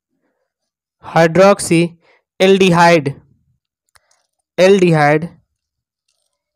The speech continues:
एल्डिहाइड, डिहाइड या कीटोन होते हैं, कीटोन होते हैं,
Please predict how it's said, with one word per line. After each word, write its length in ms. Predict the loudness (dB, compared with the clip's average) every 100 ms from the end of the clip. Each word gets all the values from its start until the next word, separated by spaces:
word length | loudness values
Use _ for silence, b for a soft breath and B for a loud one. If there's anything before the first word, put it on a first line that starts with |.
| _ _ -4
एल्डिहाइड, 1500 | 0 2 0 -4 _ _ _ -12 -4 -4 -2 -2 0 -2 -6 _ _ _ _ _ _ _ -6
डिहाइड 480 | -4 -2 -2 -4 -8 _ _ _ _ _ _ -8
या 260 | 0 2 2
कीटोन 400 | -2 -4 0 0
होते 340 | -2 -4 -6
हैं, 320 | -6 -8 -12 _ _ _ _ _ _ _ _ _ _
कीटोन 560 | -8 -6 -4 -2 -2 -4 -10 _ _ _ _ _ _ _ _ _ _ _ _ _ _ -14
होते 280 | -12 -12 -14
हैं, 260 | -14 -20